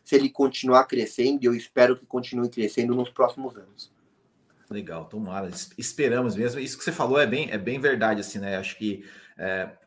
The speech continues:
Speaker 2: principalmente o público feminino, né? Eu, eu, eu tenho, eu, eu não sou um cara muito de Twitter, mas eu, ultimamente eu, eu vejo Twitter e, e, e a maioria, realmente, de grande maioria de, de pessoas que falam sobre, sobre automobilismo, pelo menos no Twitter, é mulher, é muita mulher, muito,
Speaker 1: Sim.
Speaker 2: muita mulher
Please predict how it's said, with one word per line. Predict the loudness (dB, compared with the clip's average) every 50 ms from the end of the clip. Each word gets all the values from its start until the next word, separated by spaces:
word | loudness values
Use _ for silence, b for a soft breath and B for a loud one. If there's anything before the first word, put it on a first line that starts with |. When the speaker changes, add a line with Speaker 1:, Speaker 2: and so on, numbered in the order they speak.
| _ 0
Speaker 2:
principalmente | 2 4 4 4 4 4 2 2 2 -2 -2
o | -6
público | -10 -8 -8 -8 -6
feminino, | -4 -2 -2 -2 0 0 0 0
né? | 0 0 0 -2 -2
Eu, | -4 -6 -4 0
eu, | 0 0 0 2
eu | 0 0 0 0
tenho, | -2 -6 -4 -2 -2 0
eu, | 0 -2 -2 -2
eu | -2 0
não | 0
sou | 0 -2 -2
um | 2
cara | 2 2 2
muito | 2 -2 -4 -4
de | -6 -6
Twitter, | -8 -8 -8 -6 -6 -6 -4 -4 -2 -2 -2 -2
mas | -2 -4 -4
eu, | -4 -6
ultimamente | -6 -4 -4 -2 -2 0 -2
eu, | -2 -4 -4 -8 -12 -18 _ -18 _ -6
eu | -6 -4 -4
vejo | -4 0 0 0 0 0
Twitter | -6 -8 -10 b b b b b b b b
e, | -8 -8 -6 -6 -6 -6 -6 -6 -8 -10 _ _ -6
e, | -6
e | -6 -6 -6 -4
a | -2 0
maioria, | 4 6 8 10 10 8 8 6 6 6 6
realmente, | 6 6 2 0 0 -2 -2 -4 -4 -6 -6 -6 -6 -10 -10 -12 -12 -10
de | -8 -6
grande | -2 2 2 2 4
maioria | 4 4 4 4 4 4 4 2 0
de, | 0 -4
de | -8 -8 -8 -10
pessoas | -10 -8 _ -2 -2 -2 0 -2 -2 -4
que | -4
falam | -6 -2 2 2 2 2
sobre, | 2 0 -2 -2 -2 -2 -2
sobre | -2 0 0 0
automobilismo, | 0 0 -2 -4 -4 -4 -4 -4 -4 -2 -2 -2 -4 -4 -4 0 4
pelo | 6 6 8
menos | 8 6 6
no | 6 2
Twitter, | 2 2 0 0 2 2 4 4
é | 4 4
mulher, | 4 6 6 6 8 8 6 2
é | 0
muita | -2 -2 -2 -4 -4 -4 -4 -8
mulher, | -8 -6 -4 -2 0 0 0 -2
muito, | -4 -6 -4 2
Speaker 1:
Sim. | 4 4 4
Speaker 2:
muita | 4 0 -10 -14
mulher | -14 -14 -14 -14 -16 -16